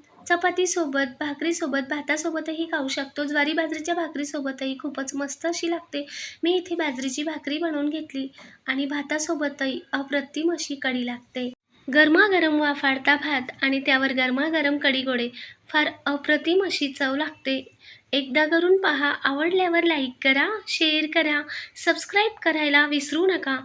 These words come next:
कमेंटद्वारे नक्की सांगा. अशाच नवीन राज्यातील नवीन रेसिपीसोबत पुन्हा भेटूया.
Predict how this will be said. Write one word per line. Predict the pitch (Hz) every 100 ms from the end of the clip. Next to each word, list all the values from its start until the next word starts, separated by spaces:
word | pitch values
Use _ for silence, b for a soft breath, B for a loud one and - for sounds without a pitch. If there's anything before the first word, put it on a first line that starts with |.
| B B - -
कमेंटद्वारे | 311 302 370 427 339 294 277 311
नक्की | 311 285 - 302
सांगा. | 311 302 247 247 247 B B -
अशाच | 392 392 330 302 -
नवीन | 294 285 311 403
राज्यातील | 403 330 330 320 311 311
नवीन | 294 294 359
रेसिपीसोबत | 381 370 370 370 370 392 349 285 - B - -
पुन्हा | 311 302 381
भेटूया. | 381 277 254 240